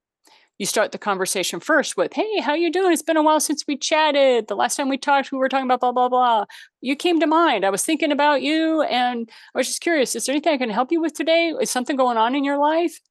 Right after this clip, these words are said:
And then listen. That's how you run a business.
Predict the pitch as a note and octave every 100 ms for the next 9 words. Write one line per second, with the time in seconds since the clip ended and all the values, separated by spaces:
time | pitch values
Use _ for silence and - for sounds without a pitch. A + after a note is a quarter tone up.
0 | _ _ - F#3 F3+ F3 D#3+ - - F3
1 | - _ _ _ _ _ _ _ _ _
2 | _ _ _ F#3 - G3 G3 F#3+ E3+ D#3+
3 | - F#3+ -